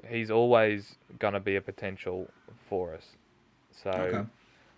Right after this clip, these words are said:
Speaker 1: we just need to wait until the right time for him, for us, when we're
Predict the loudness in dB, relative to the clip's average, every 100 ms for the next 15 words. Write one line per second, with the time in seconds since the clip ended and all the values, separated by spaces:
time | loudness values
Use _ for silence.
0 | _ -6 -6 -2 0 0 4 4 4 0
1 | 0 0 4 4 2 2 0 0 -2 -6
2 | -4 -6 -6 -10 -16 _ _ _ -2 2
3 | 4 2 -6 -20 -20 _ _ -6 -2 -4